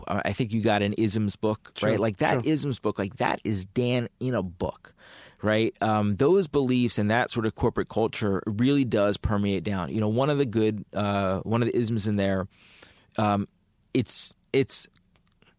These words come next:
Speaker 1: the way they, they, uh, say it is, um, you know, "We eat our own dog food." And what that really means is that you have all these companies and that we are gonna actively help everyone else, right? And we see that.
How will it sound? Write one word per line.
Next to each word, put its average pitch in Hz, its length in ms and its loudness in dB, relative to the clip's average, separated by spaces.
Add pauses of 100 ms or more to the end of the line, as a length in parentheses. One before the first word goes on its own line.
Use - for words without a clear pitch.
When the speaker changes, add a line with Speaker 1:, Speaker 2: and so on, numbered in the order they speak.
(140)
Speaker 1:
the 127 80 2
way 156 120 6
they, 143 180 6
they, 113 420 2
uh, 110 120 2
say 123 320 2
it 117 100 0
is, 104 440 0
um, 95 400 0 (240)
you 110 100 2
know, 113 80 4
"We 110 140 2
eat 139 200 2
our 120 120 4
own 107 240 0
dog 95 260 0
food." 82 220 -8 (320)
And 117 160 2
what 135 140 2
that 139 120 4
really 160 220 2
means 117 480 0
is 110 240 0
that 110 280 2 (380)
you 156 140 2
have 185 80 4
all 180 100 4
these 147 160 0
companies 123 560 0
and 123 220 0
that 117 240 2 (120)
we 127 180 4
are 165 60 2
gonna 143 280 0
actively 120 440 0
help 98 260 -2 (200)
everyone 101 400 2
else, - 300 -8 (180)
right? 131 320 0 (500)
And 127 520 0 (320)
we 151 160 2
see 180 180 2
that. - 220 0